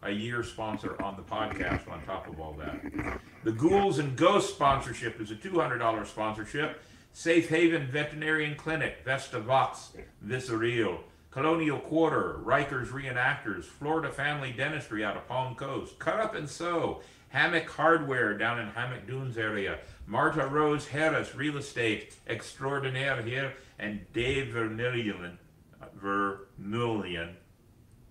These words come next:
How about just Dave of Southern Homes? That's one, two, three, four, five, six, seven, eight, nine sponsors there, ladies and gentlemen. We've done well.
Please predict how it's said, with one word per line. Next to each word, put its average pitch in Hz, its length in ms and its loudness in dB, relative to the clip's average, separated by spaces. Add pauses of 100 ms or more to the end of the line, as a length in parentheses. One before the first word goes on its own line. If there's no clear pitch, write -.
(420)
How 139 160 0
about 151 240 2
just 131 220 -6
Dave 104 360 2 (1400)
of 95 180 -4
Southern 107 380 0
Homes? 92 440 -2 (480)
That's 113 220 -2
one, 127 320 2
two, 160 280 2
three, 101 360 -4
four, 147 280 -4
five, 95 380 -4
six, - 320 -10
seven, 101 340 -6
eight, 143 260 -8 (120)
nine 143 600 0 (380)
sponsors 113 640 -4
there, 90 240 -2
ladies 82 320 -6
and 85 80 -14
gentlemen. 113 360 -8 (360)
We've 90 160 -10
done 95 220 -4
well. 120 320 -4